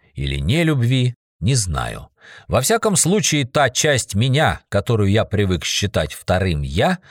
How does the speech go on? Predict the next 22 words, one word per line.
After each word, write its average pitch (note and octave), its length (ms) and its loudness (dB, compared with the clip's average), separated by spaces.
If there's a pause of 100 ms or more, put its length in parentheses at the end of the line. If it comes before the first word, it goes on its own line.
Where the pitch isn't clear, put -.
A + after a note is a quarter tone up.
(140)
при D3+ 220 0
виде E3 300 2
Рудиты, D3+ 540 2
если G#2+ 440 2
и B2 260 0
реагировала, E3 880 2 (200)
то A3+ 100 0
не C#3+ 160 2
очень F#2+ 380 0
заметно. E2+ 640 0 (460)
Похоже, C#3 420 2
для A#2 220 2
Дитриха A2 600 -2
покорение C#3 580 0
красотки D#3+ 600 0
было E3 260 2
чем-то F3+ 400 0
вроде D3 500 2 (160)
спортивного C#3+ 800 0
достижения, F2 920 0 (220)
юношеского G#2 760 0
подвига. B1 680 -4